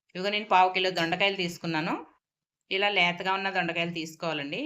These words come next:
ఇలా గుత్తుల కింద కట్ చేసుకున్నానండి. నేను శుభ్రంగా చేసేసుకుని ఇలా నాలుగేసి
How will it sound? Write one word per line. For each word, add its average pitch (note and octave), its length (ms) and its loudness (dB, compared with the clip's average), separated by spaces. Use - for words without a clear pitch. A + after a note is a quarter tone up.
ఇలా E3 220 -4
గుత్తుల G3 320 -6
కింద G3 200 -6
కట్ E3+ 220 0
చేసుకున్నానండి. D#3+ 580 -6
నేను D#3+ 160 -10
శుభ్రంగా C#3+ 400 -12
చేసేసుకుని C#3 580 -16
ఇలా D#3 160 -6
నాలుగేసి D#3 560 -8